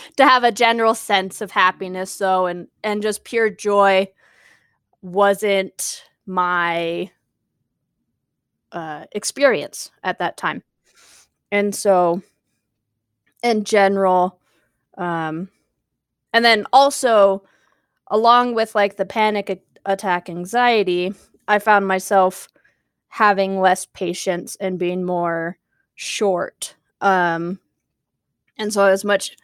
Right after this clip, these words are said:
more easily angered than I would typically be. So it was just kind of maxed out anxiety,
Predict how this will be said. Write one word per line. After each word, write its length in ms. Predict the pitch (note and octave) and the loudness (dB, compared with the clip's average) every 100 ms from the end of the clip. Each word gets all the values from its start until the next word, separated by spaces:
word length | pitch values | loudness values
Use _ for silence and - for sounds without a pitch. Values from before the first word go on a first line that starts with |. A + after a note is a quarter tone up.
| _ _ | _ _
more 220 | - A3+ - | -2 -2 0
easily 460 | A#3 G#3 G3+ G3+ | -2 -2 0 0
angered 640 | G#3 G3+ G3 G3 F#3+ F#3 - _ _ _ _ _ _ _ _ _ _ | 0 -2 0 2 2 0 -6 _ _ _ _ _ _ _ _ _ _
than 540 | - G3+ F#3+ F3+ F3+ - | -2 0 0 -2 -4 -6
I 380 | F#3 F3+ F3+ F3+ | 0 2 2 0
would 160 | F3 G3 | -2 -2
typically 380 | E4+ - F3 | -2 -4 -8
be. 240 | E3+ D3+ F3+ _ _ _ _ _ _ | -10 -12 -14 _ _ _ _ _ _
So 260 | - F3 D#3+ | -8 -6 -4
it 120 | F#3 | -4
was 120 | F3+ | -6
just 160 | F3+ - | -8 -8
kind 200 | F#3 E3+ | -8 -8
of 100 | D#3+ _ _ _ _ _ _ _ _ _ _ _ _ _ _ G3 | -10 _ _ _ _ _ _ _ _ _ _ _ _ _ _ -2
maxed 440 | G3 G3+ - - | 0 0 -4 2
out 200 | G#3 - | 2 2
anxiety, 1040 | G3+ F#3+ F#3+ F#3 F#3+ F#3+ F3+ F3+ F3 F#3+ | -2 -2 0 4 4 4 2 0 -2 -4